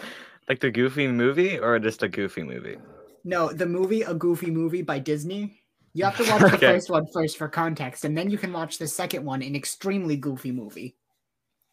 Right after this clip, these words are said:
Speaker 1: Oh, yeah.
Speaker 2: Right, and then you get to the disco scene in that, and then you just do all of the things that Goofy does.
Speaker 1: Goofy.
Speaker 2: And that is step one of learning the disco, but you haven't truly learned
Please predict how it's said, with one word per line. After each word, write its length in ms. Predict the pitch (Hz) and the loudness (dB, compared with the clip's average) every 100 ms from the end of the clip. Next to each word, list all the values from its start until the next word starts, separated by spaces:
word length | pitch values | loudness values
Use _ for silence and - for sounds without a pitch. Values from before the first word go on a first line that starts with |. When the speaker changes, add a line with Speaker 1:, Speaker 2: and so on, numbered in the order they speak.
| _ _ _ - | _ _ _ -2
Speaker 1:
Oh, 220 | 104 107 | 4 6
yeah. 240 | 101 101 90 - _ _ _ _ _ _ _ _ _ _ _ _ _ _ _ _ _ _ - | 6 4 0 -6 _ _ _ _ _ _ _ _ _ _ _ _ _ _ _ _ _ _ -8
Speaker 2:
Right, 280 | 147 143 - | -4 -2 -2
and 120 | 156 | -4
then 100 | 160 | -2
you 80 | 156 | 0
get 220 | 180 196 | 0 0
to 80 | 226 | 2
the 80 | 190 | 2
disco 380 | 175 185 - 165 | 2 -2 -2 2
scene 260 | - 165 | 2 2
in 100 | 147 | 0
that, 260 | 143 120 - | -2 -4 -6
and 120 | 139 | -8
then 140 | 139 156 | -6 -4
you 80 | 196 | -2
just 220 | 190 156 | -2 -2
do 200 | 180 170 | -4 -4
all 280 | 151 156 190 | -6 -4 -4
of 140 | 170 | -4
the 80 | 185 | -8
things 340 | - 180 170 | -6 -6 -4
that 180 | 151 147 | -4 -2
Goofy 300 | 165 165 147 | -2 -2 -2
does. 500 | 143 - - - - _ _ _ _ _ _ _ _ _ - | -4 -6 -12 -16 -18 _ _ _ _ _ _ _ _ _ -6
Speaker 1:
Goofy. 380 | 120 107 - 139 | -2 -2 -4 -10
Speaker 2:
And 220 | 127 - - _ - - _ _ _ - - | -10 -10 -20 _ -20 -20 _ _ _ -20 -12
that 200 | - 151 | -2 0
is 120 | 185 - | 0 -2
step 260 | 185 160 | -2 -2
one 220 | 156 170 | -2 -2
of 100 | 143 | -2
learning 480 | 143 165 165 123 113 127 _ - | -2 -4 -2 -6 -8 -14 _ -8
the 160 | 139 | -4
disco, 500 | 135 147 - - - - | -2 -4 -4 -10 -10 -8
but 160 | 131 | -6
you 80 | 147 | -6
haven't 340 | 135 214 226 | -4 -2 -2
truly 380 | 160 196 185 156 | -2 -4 -2 -2
learned 580 | 131 135 143 120 71 - | -2 -2 -2 -4 -8 -14